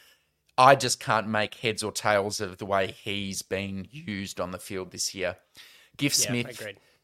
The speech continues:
Speaker 1: referred to groin issues, but then he's on special teams all the time. Um,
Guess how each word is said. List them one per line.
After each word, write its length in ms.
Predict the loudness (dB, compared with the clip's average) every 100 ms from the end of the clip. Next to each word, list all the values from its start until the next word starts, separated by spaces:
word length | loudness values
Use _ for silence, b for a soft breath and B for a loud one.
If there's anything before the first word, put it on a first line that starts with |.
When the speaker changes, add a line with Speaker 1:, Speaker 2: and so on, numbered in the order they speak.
| -16 -4
Speaker 1:
referred 420 | -2 2 4 4
to 60 | 0
groin 460 | -4 0 2 2
issues, 600 | 0 0 2 2 2 0 -2
but 180 | -4
then 200 | 0 0
he's 140 | 0 -4
on 120 | -4
special 340 | 0 0 0
teams 380 | -4 -2 -2 0
all 100 | -2
the 80 | -2
time. 600 | 0 4 4 2 -2 -8 -14 _ _ _ -4
Um, 440 | -2 -2 -4 -12